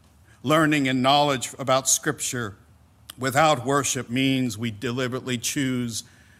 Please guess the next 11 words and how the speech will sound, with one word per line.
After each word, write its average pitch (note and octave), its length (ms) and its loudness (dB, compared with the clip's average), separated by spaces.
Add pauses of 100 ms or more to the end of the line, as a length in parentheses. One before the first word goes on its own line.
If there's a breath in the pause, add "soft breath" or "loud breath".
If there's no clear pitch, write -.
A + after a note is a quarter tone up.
(160 soft breath)
to C3+ 120 -8
not C#3 380 0
value A#2+ 320 0
God G#2+ 580 -2 (480 soft breath)
and A2+ 140 -14
the A2+ 60 -10
spread B2 520 -2
of G2+ 120 -8
his A2 180 -8
good G#2+ 320 -10
news. G2+ 540 -10